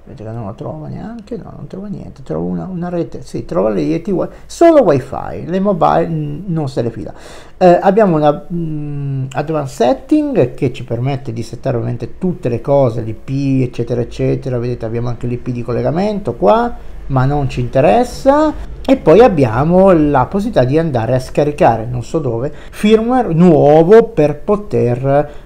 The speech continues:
eh, caricare, eh, per poter aggiornare.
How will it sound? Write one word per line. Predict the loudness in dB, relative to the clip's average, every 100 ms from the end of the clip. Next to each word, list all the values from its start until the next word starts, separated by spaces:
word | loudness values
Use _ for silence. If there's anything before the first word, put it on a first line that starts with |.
| -6
eh, | 0 2 2 0
caricare, | 2 2 2 0 -2 -2 -2 0 -2 -2
eh, | -4 -4 -4 -2
per | 0 0
poter | -2 0 2
aggiornare. | 2 0 -2 -6 -10 -10 -12 -16 -18